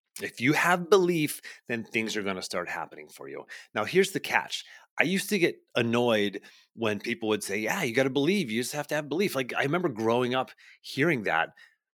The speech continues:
but it was like telling you that you had to do something, but not how to do it. But here's how. I'm gonna tell you how. Like, how do you create belief? Is it like,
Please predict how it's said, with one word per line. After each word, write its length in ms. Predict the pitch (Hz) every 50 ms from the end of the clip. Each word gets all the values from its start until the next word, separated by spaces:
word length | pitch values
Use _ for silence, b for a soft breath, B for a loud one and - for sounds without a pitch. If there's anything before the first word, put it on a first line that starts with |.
| _ _ _ _
but 120 | - 151
it 40 | 156
was 140 | 175 160 131
like 160 | 165 156 -
telling 320 | - - 151 160 170 156 151
you 440 | 143 139 135 135 139 - - - 143 131
that 120 | 120 127
you 140 | 123 120 113
had 160 | 113 135 135
to 60 | 123
do 160 | 110 104 156
something, 420 | 160 - - 120 110 - 117 117 104
but 140 | 113 110 113
not 220 | 120 123 123 -
how 220 | - - - 123
to 80 | 123 117
do 220 | 104 107 151 165
it. 100 | 120 - - _ _ _ _ _ _ _ _ _ _
But 120 | - 127 120
here's 220 | 135 156 147 143
how. 160 | - 123 95
I'm 60 | 80
gonna 140 | 92 107 107
tell 300 | - - - - 120 143
you 340 | 143 131 123 117 107 110 - _
how. 260 | - - 95 87 78
Like, 140 | 71 85 101
how 180 | - - 135 156
do 80 | 190
you 140 | 208 185 165
create 420 | - - - - 110 117 123 117 -
belief? 480 | 92 90 92 92 - - - - - -
Is 140 | 92 92 98
it 140 | 110 98 98
like, 280 | 107 107 104 - -